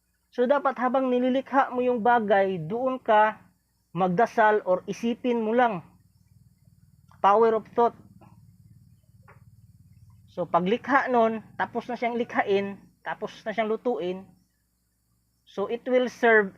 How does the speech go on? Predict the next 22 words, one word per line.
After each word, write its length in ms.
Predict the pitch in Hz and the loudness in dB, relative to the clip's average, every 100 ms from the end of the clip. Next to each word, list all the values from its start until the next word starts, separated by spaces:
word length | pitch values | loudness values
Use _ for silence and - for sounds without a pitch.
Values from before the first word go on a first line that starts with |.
| - | -6
its 240 | 196 - - | -6 -6 -8
purpose. 880 | 202 196 185 220 208 - - - _ _ _ _ _ _ _ _ _ _ _ _ _ _ _ - | -2 -2 -2 -2 -2 -4 -20 -20 _ _ _ _ _ _ _ _ _ _ _ _ _ _ _ -18
So, 80 | 113 | -6
yan 240 | 170 247 | -2 -2
yung 160 | 254 226 | -4 -2
tunay. 560 | 208 208 220 190 131 - _ _ _ _ _ _ _ _ _ _ _ _ _ _ | 0 2 2 2 -4 -14 _ _ _ _ _ _ _ _ _ _ _ _ _ _
So, 480 | - 135 143 156 147 - _ _ _ - | -18 -12 -8 -8 -10 -16 _ _ _ -14
hindi 160 | 190 247 | -6 -2
niya 80 | |
kailangan 480 | 269 240 240 233 208 | 0 0 0 -2 -2
magbayad. 480 | 175 202 247 208 190 _ - | 0 2 2 -2 -6 _ -20
Okay, 240 | - 262 | -16 -12
magbayad 480 | 233 185 214 214 190 | -8 -4 -2 -2 -4
sa 80 | 196 | -8
mga 320 | 202 202 175 - _ | -8 -6 -8 -14 _
albularyo. 560 | 165 180 196 190 226 202 | -14 -8 -4 -4 -4 -6
Pwede 160 | 233 | -6
naman 160 | 240 220 | -6 -6
gawin 320 | 202 208 208 | -6 -6 -6
yan 80 | 196 | -6
sa 80 | 175 | -4
bahay. 320 | 175 202 | -4 -4